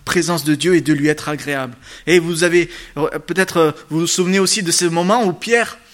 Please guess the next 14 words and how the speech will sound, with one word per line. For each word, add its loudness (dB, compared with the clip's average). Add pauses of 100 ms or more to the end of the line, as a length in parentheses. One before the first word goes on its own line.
(180)
il -2
était 0
sur -2
le 0
toit -2
en -4
train -6
de -4
prier, -4 (320)
il 0
a 4
eu 4
une -2
vision, 0